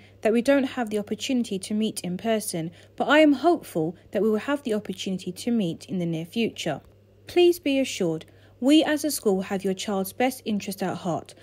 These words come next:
We are committed to encourage pupils to take pride in their learning and in the community, to challenge pupils to take responsibility for their own learning,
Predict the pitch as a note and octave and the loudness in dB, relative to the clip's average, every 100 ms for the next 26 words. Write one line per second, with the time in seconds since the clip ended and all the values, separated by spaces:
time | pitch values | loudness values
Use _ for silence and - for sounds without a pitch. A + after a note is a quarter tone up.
0 | - - G3+ F#3 F#3 G3+ G#3 A#3+ D#4+ D4 | -20 -2 4 4 2 -2 0 2 0 -2
1 | A3+ G3+ G3+ G#3+ F#3 F#3 - A#3 A#3 C#4 | -2 -2 -2 -2 -2 -2 -6 -4 -2 -2
2 | C#4 A#3 - F3+ - - G3+ A3+ - F#3+ | -4 -6 -6 -6 -6 -4 0 0 -2 -2
3 | F3 E3+ F3+ F#3+ G3 A3+ B3+ - G#3 G3+ | -2 0 0 0 2 0 -2 -4 -2 0
4 | F3+ E3+ - F3+ F#3+ G#3+ - C4+ C4+ - | 0 -2 -4 -4 -2 -2 -2 -4 -4 -14
5 | - - - - A#3 G#3 - C#4+ D4+ D4+ | -20 -20 -20 -6 -2 -2 2 4 4 2
6 | - G#3+ G3+ G3 F#3+ G#3 - G3+ F#3+ - | 0 0 0 -2 -2 -4 -2 -4 -4 -2
7 | G3 F#3+ F#3+ G#3 A3 - B3+ G#3+ F#3+ - | -2 -2 -2 0 0 0 -4 -2 -4 -4
8 | F3 F3 F#3 G3+ G#3+ B3 | -4 -2 0 0 2 0